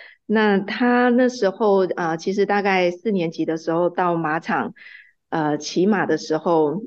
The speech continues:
他有一个比较大的问题，就是他的前庭刺激不够，所以他不会跑步。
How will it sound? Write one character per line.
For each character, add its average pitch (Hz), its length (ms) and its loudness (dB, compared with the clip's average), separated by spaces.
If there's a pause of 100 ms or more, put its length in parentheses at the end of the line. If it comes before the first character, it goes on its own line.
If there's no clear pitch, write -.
他 220 160 0
有 196 160 4
一 160 60 2
个 160 180 0
比 - 100 -8
较 190 200 -2
大 185 240 -2
的 151 400 0 (400)
问 214 260 0
题， 156 200 -4
就 190 140 0
是 196 160 0
他 202 200 -4
的 185 220 2
前 170 320 -6
庭 156 240 -6
刺 190 220 -2
激 180 200 -2
不 147 180 -4
够， 165 220 0
所 190 140 0
以 180 80 2
他 180 260 -2
不 160 220 -4
会 165 180 2
跑 - 280 -8
步。 139 260 -4